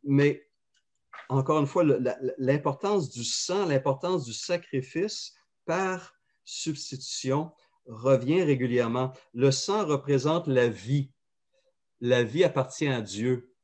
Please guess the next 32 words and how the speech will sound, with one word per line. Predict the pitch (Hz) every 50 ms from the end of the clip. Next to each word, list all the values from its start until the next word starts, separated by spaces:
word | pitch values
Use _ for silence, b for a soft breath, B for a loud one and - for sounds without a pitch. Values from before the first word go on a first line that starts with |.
| _ _ _ _ _ _ _ _ _ _
Et | 113 120 117 120 117 110 -
la | 120 117 110 107
punition | - - 151 143 135 123 113 - - - 147 147 160 180 214 208 208 - _
du | 113 107 98 113 110
péché, | - 127 117 110 110 - - 147 160 175
c'est, | 165 - - 127 113 110 104
c'est, | - - - 113 107 101
c'est | 98 - - 110 107
d'enlever | 110 120 120 117 107 104 117 165 202 190
la | 143 120
vie. | 113 101 98 107 107 104 - _ _ _ _ _ _ _ _ _ _ _ _ _
Mais | 110 113 117
Dieu | 110 - 104 127 170 190 185
permet, | 185 156 139 123 127 120 120 120 143 196 240 - - _ _ _ _ _ _ _ _ _ _
Dieu | 98 90 92 131 175 185
donne | 160 135 151 165 180 190 196 190 - -
le | 117 117 123 123
sang | 120 - - - - 160 175 202 208
ou | 165 127
la | 117 113 110 107
vie | 107 98 107 139 202 220
des | 165 143 120 113 123
animaux | 117 113 113 113 113 143 156 143
en | 123 120 120
échange | 123 123 127 - - 170 175 147 113 110 123 139 131 127 - _ _ _ _ _ -
de | 123 120
notre | 117 117 127 123 123 - - 120 113
vie | 110 101 98 104 113 131 139 b b b b b b b _
et | 104 -
permet | _ 123 120 113 113 127 156 -
que | - 123 113
s-, | 110 - - -